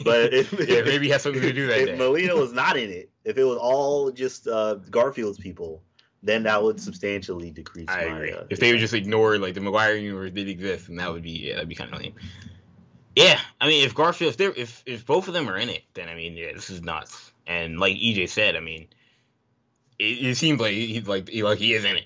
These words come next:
Speaker 2: I don't see why he wouldn't be at this point.
Speaker 1: Right.
Speaker 2: So, um, yeah, I mean, this is, this is gonna be great. And they don't bring in these people. They don't bring in Alfred Molina and Jamie Foxx for them not to bring in Garfield and Ma-, Maguire. I mean, sometimes, you know, I know we've been, again, we've been playing Jimmy Woo, we've been,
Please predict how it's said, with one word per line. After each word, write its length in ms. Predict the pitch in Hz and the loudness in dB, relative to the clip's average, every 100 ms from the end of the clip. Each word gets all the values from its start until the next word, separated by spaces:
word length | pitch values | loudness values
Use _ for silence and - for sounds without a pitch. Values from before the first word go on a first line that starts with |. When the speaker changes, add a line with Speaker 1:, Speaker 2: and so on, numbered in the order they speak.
| - | -4
Speaker 2:
I 160 | 101 | 0
don't 180 | 110 110 | 0 0
see 120 | - | -2
why 140 | 120 117 | -2 -2
he 160 | - | -4
wouldn't 260 | 110 113 - | -6 -6 -6
be 160 | 143 104 | -6 -6
at 80 | |
this 120 | 120 104 | -6 -16
point. 360 | - 110 80 | -14 -14 -14
Speaker 1:
Right. 340 | - - - - - _ | -18 -18 -16 -16 -18 _
Speaker 2:
So, 360 | - 113 107 101 | 2 4 6 4
um, 680 | 95 90 87 85 82 80 - _ _ _ _ - | 2 0 -4 -8 -14 -18 -20 _ _ _ _ -4
yeah, 240 | 101 82 | -2 0
I 40 | 85 | -4
mean, 160 | 90 | -6
this 180 | 113 127 | -6 -6
is, 360 | 113 92 - - | -8 -10 -12 -14
this 200 | 104 107 | -12 -6
is 60 | |
gonna 160 | 107 101 | -4 -4
be 100 | 90 | -4
great. 220 | 92 104 | -2 2
And 100 | 127 | 4
they 80 | 170 | 4
don't 180 | 196 131 | 4 2
bring 240 | 131 143 | 0 2
in 80 | 131 | 0
these 160 | 113 110 | -2 -8
people. 340 | 110 87 73 | -12 -12 -8
They 100 | 110 | -2
don't 140 | 185 147 | -2 0
bring 200 | 151 135 | 0 0
in 80 | - | 0
Alfred 340 | 107 120 123 | -2 -2 -4
Molina 440 | 110 95 87 80 80 _ _ _ _ _ | -8 -10 -12 -14 -18 _ _ _ _ _
and 120 | 101 | -12
Jamie 280 | 87 101 101 | -4 -2 -2
Foxx 600 | - 82 80 - - - _ _ _ _ _ | -4 -6 -6 -10 -18 -20 _ _ _ _ _
for 140 | - 110 | -4 -2
them 140 | 98 | 0
not 180 | 98 95 | -2 -2
to 60 | 95 | -6
bring 200 | 95 85 | -10 -10
in 100 | 82 | -10
Garfield 440 | 85 82 87 82 | -10 -8 -10 -10
and 100 | 85 | -8
Ma-, 140 | 92 | -8
Maguire. 380 | 80 95 123 95 92 | -4 0 0 0 -4
I 40 | |
mean, 120 | 107 | -2
sometimes, 480 | 131 165 151 143 135 | 0 2 4 2 0
you 60 | 127 | -2
know, 240 | 120 120 - - - | -4 -4 -8 -10 0
I 100 | 143 | 2
know 120 | 156 | 4
we've 160 | 151 151 | 2 0
been, 140 | 147 127 | -4 -2
again, 220 | 131 120 | -2 -4
we've 120 | 131 | -6
been 100 | 127 | -6
playing 240 | 135 135 | -4 -4
Jimmy 220 | 120 131 127 | -6 -6 -4
Woo, 300 | 123 127 120 | -4 -2 -2
we've 160 | 110 | -4
been, 200 | 110 113 | -4 -4